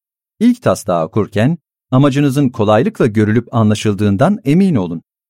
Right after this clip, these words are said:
Ayrıca metni içeriğin kapsamı ve kesinliği açılarından da gözden geçirin. Metni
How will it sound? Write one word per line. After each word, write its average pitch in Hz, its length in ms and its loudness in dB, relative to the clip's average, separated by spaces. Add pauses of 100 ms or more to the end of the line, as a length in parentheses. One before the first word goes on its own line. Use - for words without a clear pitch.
(380)
Ayrıca 117 460 0 (220)
metni 117 380 2
içeriğin 117 600 2
kapsamı 98 720 -2 (140)
ve 147 160 -2
kesinliği 113 600 2
açılarından 104 760 0
da 101 100 0
gözden 87 460 -4
geçirin. 87 400 -8 (1000)
Metni 170 460 0